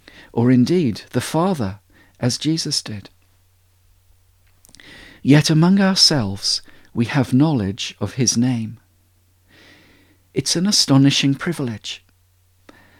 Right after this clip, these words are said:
When someone tells us their name, we understand that they wish to be friendly,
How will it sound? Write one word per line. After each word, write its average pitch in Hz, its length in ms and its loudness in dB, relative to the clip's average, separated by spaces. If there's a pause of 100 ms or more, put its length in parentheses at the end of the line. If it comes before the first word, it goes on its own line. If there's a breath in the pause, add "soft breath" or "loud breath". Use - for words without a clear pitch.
(220 soft breath)
When 170 240 2
someone 180 400 2
tells 131 340 0
us 117 140 -4
their 110 220 -2
name, 107 480 -2 (300 soft breath)
we 135 160 2
understand 135 720 0
that - 140 -10
they 135 140 -2
wish 110 280 -4
to 117 100 -6
be 131 100 -2
friendly, 123 580 -2